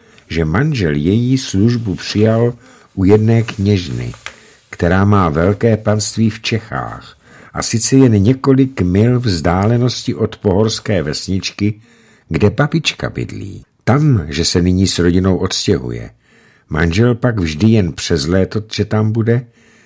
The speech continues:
když i paní kněžna se tam zdržuje. Ku konci listu stála vroucí prosba, aby babička k nim se odebrala navždy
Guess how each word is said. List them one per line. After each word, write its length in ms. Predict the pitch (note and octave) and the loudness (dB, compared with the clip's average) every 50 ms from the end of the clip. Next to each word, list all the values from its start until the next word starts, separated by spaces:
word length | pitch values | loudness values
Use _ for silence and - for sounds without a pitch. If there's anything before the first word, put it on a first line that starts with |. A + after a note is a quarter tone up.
| _ - | _ -12
když 260 | - E2+ F2 - - - | -6 -6 -6 -6 -4 -2
i 100 | B2 A2+ | -2 -2
paní 360 | - - G#2 G#2+ G#2+ A2+ G#2+ | 0 2 2 2 2 2 0
kněžna 540 | - - G#2 G2+ A2 A2 A2+ A#2+ E2+ C#2 C2 | 0 -2 0 2 2 2 0 -2 -4 -4 -6
se 180 | - - D2 | -6 -8 -8
tam 220 | - - D2 D2 D2 | -6 -6 -6 -6 -6
zdržuje. 640 | C2 C2 C#2+ C2 A#1+ B1 B1+ A#1+ A#1+ A#1 A1 - _ _ _ _ - | -6 -6 -6 -8 -8 -8 -8 -8 -10 -10 -14 -16 _ _ _ _ -12
Ku 100 | - - | -8 -2
konci 360 | - A#2+ D#3+ E3+ - - G2+ | 0 2 2 2 2 2 2
listu 400 | F2+ A#2 B2+ - - - C#3+ C3 | 2 2 2 0 -4 -4 -4 -4
stála 440 | - - - A#2 A#2 A#2+ A#2 A#2+ A#2 | -4 -2 -2 -2 0 0 0 0 2
vroucí 540 | G#2+ F2+ E2+ G2+ A2 G#2+ - - - A#2 | 2 2 4 4 2 2 -2 -2 -2 -2
prosba, 640 | A2+ A#2 A2 G#2+ G#2+ G2+ F#2 D2 A#1 A1+ A1 A1 - _ _ _ _ _ _ _ _ - | -2 -2 -2 -2 -2 -2 -4 -8 -8 -8 -8 -10 -12 _ _ _ _ _ _ _ _ -12
aby 220 | - - E2 F2+ E2+ | -6 -2 0 0 2
babička 520 | D2 E2 F2 F#2+ A#2 A2 - - B2 A2 | 2 0 0 0 0 -2 -2 -2 -2 -4
k 120 | - - G2+ | -4 -2 -4
nim 140 | G#2 G#2+ | -2 -2
se 180 | G#2+ - - - | -2 -4 -6 -8
odebrala 580 | - - F2+ E2 G2 F#2+ F#2+ G#2 G#2+ G#2 F#2+ E2 | -6 -4 -2 0 0 0 0 0 0 0 0 0
navždy 600 | D2 C#2+ D2 C#2 C#2 C#2+ D2 D2+ F2 G2 G2+ | -2 -4 -4 -6 -6 -8 -6 -4 -2 -2 -4